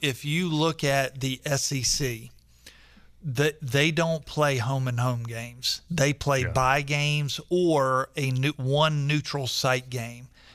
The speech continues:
Speaker 1: The rest is on their campus. If you, if you translate that to the A C C, you have Florida State, Clemson, and let's say Miami.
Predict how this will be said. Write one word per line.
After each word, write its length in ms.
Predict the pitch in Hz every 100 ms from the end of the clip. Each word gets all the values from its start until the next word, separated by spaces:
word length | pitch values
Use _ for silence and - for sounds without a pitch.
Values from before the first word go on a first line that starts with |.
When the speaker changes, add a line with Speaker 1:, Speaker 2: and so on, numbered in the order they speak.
| -
Speaker 1:
The 160 | 131 131
rest 440 | 131 156 - - -
is 220 | 147 120
on 220 | 135 131
their 180 | 127 123
campus. 640 | 120 131 117 - - - - - - - -
If 180 | 151 127
you, 260 | 135 131 135 -
if 160 | 120
you 100 | 135
translate 720 | 120 - 160 175 165 151 151 131
that 240 | 143 135
to 120 | -
the 240 | 131 123 127
A 180 | 151 175
C 300 | 175 - 139
C, 560 | 123 - 131 120 123 123 - - - - - - - -
you 240 | 160 147 147
have 380 | 139 131 127
Florida 460 | - - 147 160 156
State, 600 | - - 143 143 139 -
Clemson, 920 | - 143 147 139 - 147 143 139 135 120 - - - _ _ -
and 800 | 135 131 127 123 123 123 120 - - - - _ - - - -
let's 280 | 135 135 -
say 200 | 139 131
Miami. 720 | 127 127 120 113 107 120 135